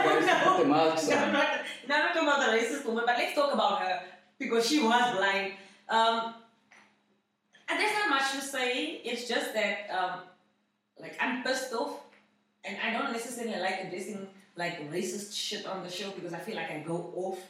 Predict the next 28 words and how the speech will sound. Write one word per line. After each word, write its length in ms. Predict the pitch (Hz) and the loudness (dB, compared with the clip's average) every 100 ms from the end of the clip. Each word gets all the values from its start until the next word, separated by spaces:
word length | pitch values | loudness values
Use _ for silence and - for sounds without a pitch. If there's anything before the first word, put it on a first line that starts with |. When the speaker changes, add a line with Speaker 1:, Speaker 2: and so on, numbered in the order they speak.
| _ _ _ _ - | _ _ _ _ -4
Speaker 2:
All 100 | 254 | 0
I, 320 | 226 208 - | 2 2 0
all 140 | 269 277 | -2 0
I 220 | 196 185 160 | 0 -2 -4
know 100 | 151 | -6
is 160 | 170 - | -8 -8
that 280 | 151 151 - _ _ _ _ _ _ - | -8 -10 -14 _ _ _ _ _ _ -6
E 120 | 269 | -4
N 120 | 240 | -2
C 320 | - - - - | -4 -6 -6 -4
A 640 | 196 170 - - - - | -2 -2 -4 -8 -12 -12
is 80 | 185 | -8
also 280 | - 208 208 | -6 -4 -4
on 120 | 185 | -4
some 220 | 185 147 | -6 -6
bullshit 320 | 170 185 - - | -6 -6 -8 -8
for, 400 | 180 160 - - _ | -8 -6 -8 -12 _
for 500 | - 180 156 143 - - _ - | -14 -10 -8 -8 -10 -16 _ -8
trying 340 | 196 175 175 | -2 0 -2
to 480 | 165 151 - - - | -4 -6 -6 -8 -8
justify. 760 | 185 202 - 208 190 185 - - - - _ | -4 -4 -4 -4 0 2 0 -4 -12 -20 _
Speaker 1:
That 100 | 123 | -6
they 60 | 120 | -6
trying 220 | 110 104 | -6 -8
to 80 | 95 | -10
justify. 320 | 98 95 - 214 | -12 -14 -12 -6
Speaker 2:
Yeah, 600 | 120 - - - - - - - | 0 2 4 4 2 -2 -10 -4
they 140 | 220 | 0